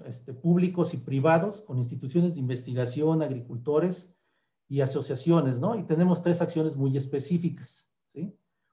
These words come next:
Una de ellas es salvaguardar y aumentar la producción y calidad de los productos agrícolas desde su origen.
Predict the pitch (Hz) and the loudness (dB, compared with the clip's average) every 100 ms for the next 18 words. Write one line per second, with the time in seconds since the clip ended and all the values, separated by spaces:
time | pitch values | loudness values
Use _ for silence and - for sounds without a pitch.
0 | - 165 190 190 185 185 196 170 160 135 | 2 6 8 6 6 4 2 0 2 2
1 | 135 139 156 175 151 139 135 165 165 143 | 4 4 4 4 2 0 2 2 2 -2
2 | 120 - 160 175 165 131 135 131 156 156 | -10 -4 -2 -2 -4 -6 -4 0 0 0
3 | - 131 139 - 143 135 139 151 147 131 | -4 -8 -8 -8 -6 -6 -4 -2 -2 -4
4 | 117 - 131 156 175 147 120 - | -8 -8 -4 -2 -2 -2 -6 -10